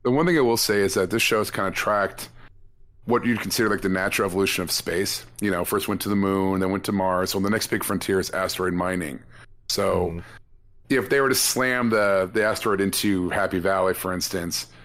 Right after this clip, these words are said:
Speaker 1: you know, what would they do next? They wouldn't try to do that again. You know what I mean? So what's the next season gonna be? 'Cause the show's coming out for next season, obviously.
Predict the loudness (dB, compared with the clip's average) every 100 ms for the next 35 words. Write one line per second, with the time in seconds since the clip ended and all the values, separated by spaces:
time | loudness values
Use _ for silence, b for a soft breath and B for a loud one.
0 | -20 -20 -6 -2 -2 -4 -8 -20 -20 -20
1 | -20 -18 -2 2 4 4 2 4 2 2
2 | 0 2 2 2 2 2 2 2 2 0
3 | -2 -2 -2 -2 0 0 0 0 2 0
4 | 0 0 0 0 0 0 0 0 -2 -2
5 | 0 0 2 2 2 0 0 -2 -4 -4
6 | -4 -2 -2 -2 -4 -4 -6 -6 -6